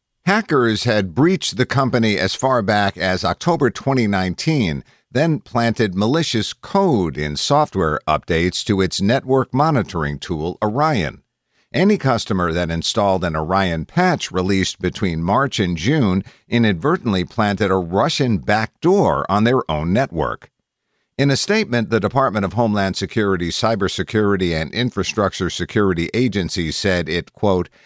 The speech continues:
"has determined that this threat poses a grave risk to the federal government and state,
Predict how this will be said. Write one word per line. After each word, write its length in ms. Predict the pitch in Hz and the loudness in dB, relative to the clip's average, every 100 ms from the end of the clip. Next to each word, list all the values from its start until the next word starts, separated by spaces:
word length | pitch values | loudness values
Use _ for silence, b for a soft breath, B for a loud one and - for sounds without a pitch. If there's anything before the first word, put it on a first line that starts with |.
| b b | b b
"has 300 | 120 120 - | 0 0 0
determined 680 | 113 - 220 240 180 135 139 | -4 0 0 2 2 0 -2
that 220 | 180 - - | -2 -2 0
this 260 | 185 - | -2 -4
threat 400 | - 113 101 98 | -6 -2 0 -2
poses 420 | - 104 104 98 | -2 0 0 0
a 80 | 98 | -2
grave 640 | 80 78 95 147 165 160 - | -6 -6 -2 0 2 0 -2
risk 520 | 90 123 92 - - - | -2 2 0 -2 -14 -6
to 100 | 87 | -6
the 140 | 76 | -2
federal 400 | 135 135 123 113 | 0 2 2 2
government 500 | 104 95 92 78 82 b b | 0 0 2 0 -2 b b
and 240 | 92 98 92 | 0 0 0
state, 420 | - 139 170 | -2 0 0